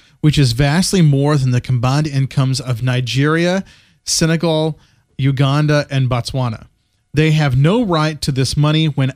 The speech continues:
eight million people a, a year die of starvation. The greatest challenge for humanity at the beginning of the third millennium is to recover the sense of the ultimate priority of the common good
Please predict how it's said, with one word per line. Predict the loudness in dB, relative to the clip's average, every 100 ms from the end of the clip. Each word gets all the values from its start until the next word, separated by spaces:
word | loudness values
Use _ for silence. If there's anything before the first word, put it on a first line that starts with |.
| -2
eight | -2 0
million | 0 2 0 -2
people | -2 -2 -4 -4
a, | -8 -8 -10 -6
a |
year | -6 -4 0 0 0
die | 0 0 -2
of | -2
starvation. | -4 -2 -2 -2 -2 -4 -6 -16 _ -6
The | -2
greatest | 2 0 0
challenge | -2 0 0 -2
for | -4
humanity | -4 -2 0 0 0 -2
at | -2
the |
beginning | -4 -2 0 0 -2
of | -2
the | -4
third | -2 -2 -2
millennium | -2 0 0 -2
is | -6 -6
to | -6
recover | -6 -6 -4 -4
the | -4 -4
sense | -4 -4 -4 -6
of | -8
the | -8
ultimate | -6 -6 -4 -6 -6
priority | -6 -4 -2 -4 -4
of | -6 -8
the |
common | -10 -8 -6 -4 -2
good | -2 -2